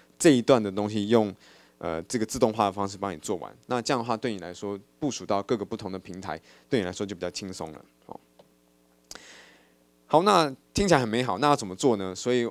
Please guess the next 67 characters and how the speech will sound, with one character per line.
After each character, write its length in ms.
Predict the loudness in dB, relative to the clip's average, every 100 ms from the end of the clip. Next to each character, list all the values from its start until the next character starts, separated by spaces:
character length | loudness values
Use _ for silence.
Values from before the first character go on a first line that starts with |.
| -6
呃， 220 | -10 -8
你 120 | -8
就 100 | -8
是 140 | -6 -6
开 240 | 0 2
一 80 | 2
个 140 | 0 -4
新 180 | -6
的 100 | -8
专 180 | -6 -6
案。 180 | -6 -8 -6
那 120 | -4
我 160 | -2 -4
的 80 |
示 200 | -2 -2
范 160 | 0 -2
的 100 | -2
专 140 | -2
案 100 | -2
也 80 | -4
是， 260 | -8 -8 -8 -10 -20 -14
我 120 | -10
就 120 | -8
开 220 | 0 2
一 140 | 2 0
个， 440 | -4 -4 -4 -8 -12
呃， 180 | -12 -4
Kotlin 280 | 0 0
的 80 | -2
专 180 | -6 -6
案。 120 | -6 -12 -20 _ _ _
那 100 | -4
Kotlin 260 | 4 6 6
专 160 | 6
案 80 | 6
的 80 | 4
时 140 | 2
候 80 | 2
呢， 140 | 2 0
大 180 | 0
家 80 | 0
可 80 | 0
能 80 | -4
要 40 |
说， 220 | -4 -4
稍 200 | 2 8
微 100 | 8
注 220 | 6 2 0
意 40 |
一 40 |
下， 280 | 0 0 0 -6 _ _ _
就 100 | -10
是 140 | -4 0
它 200 | 4 6
现 120 | 6
在 120 | 6
只 180 | 4 -4
支 200 | -2 2
援 260 | 2 0 0
用 240 | -2 -2
KotlinD 760 | 2 2 2 0 -2 2 2 0
S 160 | -4
L 220 | -6 -6 -12 _ _
来 180 | -8 -6
做 320 | -6 -4 -4
那 120 | -4 -6
个， 440 | -6 -6 -8